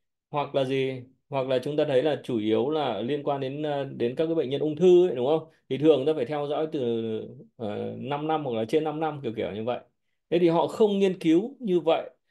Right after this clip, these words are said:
và họ không nghiên cứu hai năm, đúng không? Đấy. Thứ nhất là họ không nghiên cứu hai năm,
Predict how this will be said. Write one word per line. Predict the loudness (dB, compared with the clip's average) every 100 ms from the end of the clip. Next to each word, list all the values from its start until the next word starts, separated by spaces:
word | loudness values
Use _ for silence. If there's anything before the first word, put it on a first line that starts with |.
| _
và | -10
họ | -4 -4
không | -2 -2 -2
nghiên | -2
cứu | -2 -2
hai | -2 -4 -4
năm, | -6 -8 -14 _ _ _ _
đúng | 0
không? | 0 0 -10 _ _ _ _
Đấy. | -8 -8 -12 -4
Thứ | 0
nhất | 2 0
là | 0
họ | -2 -4
không | -2 -2
nghiên | -2
cứu | -2 -2
hai | -2 -4
năm, | -4 -6